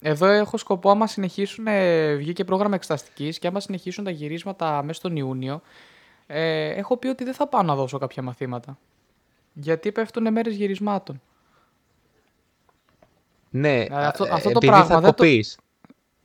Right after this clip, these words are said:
Speaker 1: Ναι.
Speaker 2: Κυρίως.
Speaker 1: Ναι.
Speaker 2: Και είναι σίγουρο αυτό. Οπότε, ναι, άστα τώρα, πέφτουνε μέρες γυρισμάτων και δεν
Speaker 1: <laughs>
Speaker 2: προλαβαίνω. Άστα τώρα. Άστα τώρα σε εμάς.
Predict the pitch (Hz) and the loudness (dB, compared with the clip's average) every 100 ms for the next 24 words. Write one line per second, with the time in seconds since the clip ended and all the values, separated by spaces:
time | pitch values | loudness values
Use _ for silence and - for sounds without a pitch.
0 | _ 165 165 147 123 _ _ 131 123 113 | _ -8 -6 -6 -10 _ _ 2 4 4
1 | 92 92 - _ _ _ _ 147 147 131 | 2 -2 -12 _ _ _ _ -14 -12 -12
2 | 123 _ _ _ _ _ _ - _ _ | -14 _ _ _ _ _ _ -20 _ _
3 | - - 127 127 127 139 123 113 98 - | -14 -2 2 2 2 0 0 0 -2 -2
4 | 101 95 110 123 131 127 123 120 123 104 | -2 -2 2 2 4 6 6 4 4 6
5 | 107 123 - 113 104 98 92 101 98 98 | 8 6 6 2 4 4 2 0 -2 -4
6 | 98 98 95 95 151 - 170 170 95 190 | -4 -4 -4 -8 -6 0 2 4 4 2
7 | 98 95 95 - 90 - - - - - | 4 2 2 2 0 -4 -12 -14 -4 2
8 | 113 - - 104 98 95 - 202 208 117 | 4 2 0 0 0 -4 -2 0 6 6
9 | 131 131 120 104 107 101 95 | 6 4 2 2 0 2 0